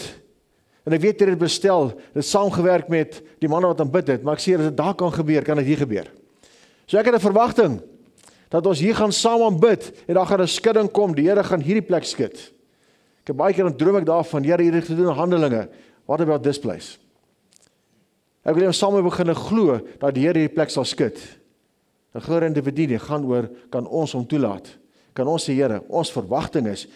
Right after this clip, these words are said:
U gaan dit vir hierdie plek doen." Hy sê vir hulle, "Skep moed en doen die werk, want ek is by julle," sê die Here die Almagtige.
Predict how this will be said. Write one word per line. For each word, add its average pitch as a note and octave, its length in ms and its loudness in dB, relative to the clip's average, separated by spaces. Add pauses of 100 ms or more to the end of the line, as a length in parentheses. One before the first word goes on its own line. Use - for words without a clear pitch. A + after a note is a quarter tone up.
(160)
U C#3+ 120 0
gaan C3+ 180 -4
dit A#2+ 120 -4
vir - 140 -14
hierdie B2 140 -4
plek A#2 220 -6
doen." F#2 260 -10 (1900)
Hy C3 60 0
sê F#3+ 260 2
vir F3 140 0
hulle, B2 300 0 (1400)
"Skep G#3 460 0
moed - 480 0 (420)
en B2 180 -2
doen G#3+ 160 4
die A3+ 120 2
werk, E3+ 400 2
want C#3 280 -4
ek G#3 200 0
is E3+ 120 0
by F3 160 4
julle," C#3 380 2 (180)
sê F3 220 0
die D#3 100 2
Here D#3 120 4
die D3 120 0
Almagtige. B2+ 560 -2